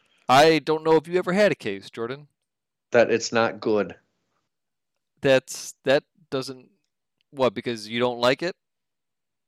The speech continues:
Speaker 2: Hey, I like to think that we've been reviewing for a long time, and I think by now I know what's good and what's not. Songbird, Halloween Ends, bad.
Speaker 1: Here, let me get, let me get his bibliography here then.
Speaker 2: Just try
Speaker 1: Uh,
Speaker 2: to
Speaker 1: oh,
Speaker 2: tell
Speaker 1: The
Speaker 2: you.
Speaker 1: Witches.
Speaker 2: Oh,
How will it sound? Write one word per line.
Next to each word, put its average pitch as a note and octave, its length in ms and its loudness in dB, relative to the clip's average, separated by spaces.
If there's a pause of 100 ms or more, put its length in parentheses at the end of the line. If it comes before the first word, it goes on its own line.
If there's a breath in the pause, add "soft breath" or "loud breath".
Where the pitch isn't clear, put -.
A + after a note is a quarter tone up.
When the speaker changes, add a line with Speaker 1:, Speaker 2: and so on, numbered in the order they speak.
(120)
Speaker 2:
Hey, B3 180 8 (100)
I B3+ 160 6
like G#3 260 2
to D#3+ 120 -4
think D3 320 -2
that B2+ 120 -4
we've D3+ 200 -2
been D3 140 -2
reviewing A#2+ 460 -4
for A2 160 -4
a G#2 60 -2
long G2 240 -4
time, F#2+ 260 -4 (280 loud breath)
and C3 100 2
I D3 80 4
think F#3 240 2
by D3 180 4
now C3+ 360 0
I B2 120 -4
know B2 160 -2
what's A#2+ 200 -4
good A#2+ 200 0
and G#2+ 80 -4
what's G2+ 220 -8
not. G#2+ 300 -4 (260 soft breath)
Songbird, D3 880 2
Halloween C3+ 400 0
Ends, C3 320 -4
bad. - 440 0 (540)
Speaker 1:
Here, A#2+ 200 -10
let A#2+ 120 -10
me D#3+ 80 -16
get, E3 160 -6
let F3 120 -8
me F#3 60 -8
get E3 120 -6
his C3+ 160 -8 (300)
bibliography G2+ 760 -14
here - 220 -20
then. - 120 -20 (320)
Speaker 2:
Just - 140 -20
try D3+ 140 -2
Speaker 1:
Uh, C3+ 180 8
Speaker 2:
to C#3 40 6
Speaker 1:
oh, E3+ 60 4
Speaker 2:
tell G#3+ 100 4
Speaker 1:
The D3+ 80 0
Speaker 2:
you. C#3+ 60 -8
Speaker 1:
Witches. - 560 -8 (800)
Speaker 2:
Oh, A#3 260 -2